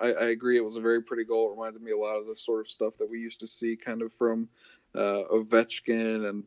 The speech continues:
Backstrom and Semin back in the day, kind of that, that ju-, just that level of skill to really get the guy wide open there on the side for that one timer. It's a beautiful thing when it works, and,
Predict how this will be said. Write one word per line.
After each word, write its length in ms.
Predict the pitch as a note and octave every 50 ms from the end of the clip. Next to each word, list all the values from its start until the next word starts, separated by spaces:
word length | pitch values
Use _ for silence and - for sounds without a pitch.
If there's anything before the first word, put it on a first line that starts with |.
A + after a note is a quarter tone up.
| -
Backstrom 460 | - A2 G#2+ A2 - - - A#2 A2
and 100 | G#2 G#2
Semin 480 | G#2 - - B2+ A#2 A#2 A#2 A2+ A2+ A2
back 260 | A2 G#2+ G#2+ A2 -
in 80 | A2+ A2+
the 100 | G#2+ G#2+
day, 360 | G#2+ A2+ A2 A2 A2 A2 G#2+
kind 280 | G#2+ - A2+ A2 G#2+ A2
of 120 | G#2 G#2
that, 240 | - G2+ G2 G#2 - - _ - - _ _ _ _ _ _ -
that 220 | A2+ A2 G2+ - - _ _ - - _ _ _
ju-, 180 | - D3 C#3 -
just 260 | C#3+ D#3 E3 D#3+ - -
that 180 | C#3+ A#2+ A2+ - _ _ _ - A#2
level 320 | B2+ B2+ C3 B2+ B2 A2+
of 80 | G#2+ G#2+
skill 500 | - - - - - A#2 A#2 A#2 A2+ A2 A2
to 140 | - -
really 220 | A2 A2 A2 G#2+ G#2+
get 220 | G#2+ A2 G#2 -
the 80 | - A2
guy 300 | G#2+ G#2+ G#2+ G#2+ G#2+ G#2 - -
wide 220 | A2+ A2 G#2+ G#2
open 280 | G#2+ G#2+ G#2 - G#2+ G#2
there 160 | G#2 G#2 G#2+
on 80 | G#2+ G#2+
the 60 | G#2
side 240 | - A2 G#2+ G#2+ G#2
for 80 | - -
that 120 | G#2+ G2+
one 200 | G#2+ A2 G#2+ A2
timer. 380 | - A#2+ G#2+ G#2+ G#2 G#2+ A2 A2+
It's 240 | A2+ F#2 A#2 -
a 40 | A#2+
beautiful 360 | A2+ B2 B2 A#2 A#2 A#2 A2+
thing 220 | A2 - A2+ A2 A2
when 100 | A2+ A2
it 60 | G#2+
works, 400 | G2+ A#2 A#2 B2 C#3 - - -
and, 240 | A2 A2 A2 A2+ -